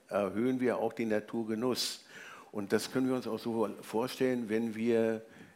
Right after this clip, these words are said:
gehen wir mal von aus, die meisten von uns sind keine Kunsthistoriker, ein Bild ansehen, dann sehen wir natürlich, äh, einiges, aber doch eher, sag mal, naiv.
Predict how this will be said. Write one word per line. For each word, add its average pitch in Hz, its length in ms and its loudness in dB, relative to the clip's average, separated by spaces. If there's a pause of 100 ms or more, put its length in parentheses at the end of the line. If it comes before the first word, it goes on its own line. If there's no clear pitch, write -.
gehen 110 160 4
wir 107 100 2
mal - 20 -2
von 104 120 -2
aus, 104 160 2
die 113 60 -4
meisten 101 240 0
von 110 100 -2
uns 101 80 -6
sind 104 180 -4
keine 113 320 2
Kunsthistoriker, 117 800 -2
ein 104 180 -2
Bild 127 280 2
ansehen, 117 460 -2 (380)
dann 107 160 0
sehen 127 240 6
wir 127 140 6
natürlich, 123 460 4 (180)
äh, 101 340 -8
einiges, 131 800 2
aber 104 260 4
doch 117 260 0
eher, 110 420 4 (880)
sag 104 120 -4
mal, 101 360 0 (220)
naiv. 110 600 2